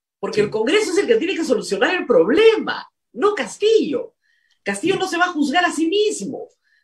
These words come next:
Speaker 2: Y el,
Speaker 1: Eh,
Speaker 2: y
Speaker 1: eh, es el Congreso el que tiene que resolver el problema. Entonces, no están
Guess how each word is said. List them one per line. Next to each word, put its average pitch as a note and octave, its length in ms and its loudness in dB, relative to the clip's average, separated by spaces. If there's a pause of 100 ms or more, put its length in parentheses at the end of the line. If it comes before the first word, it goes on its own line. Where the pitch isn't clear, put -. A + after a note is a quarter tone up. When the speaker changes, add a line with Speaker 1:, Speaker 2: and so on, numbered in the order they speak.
Speaker 2:
Y A#2 120 -4
el, A#2 100 -2
Speaker 1:
Eh, G3 260 4
Speaker 2:
y A2+ 100 -6
Speaker 1:
eh, - 220 -4
es F#4 200 2
el G#4 140 2
Congreso B3 580 4
el - 60 0
que F3 100 0
tiene F#3+ 240 -2
que F3+ 100 4
resolver E3+ 360 -2
el E3+ 100 -8
problema. D#3+ 300 0
Entonces, A#3+ 360 2 (500)
no A3 180 0
están G#4 240 2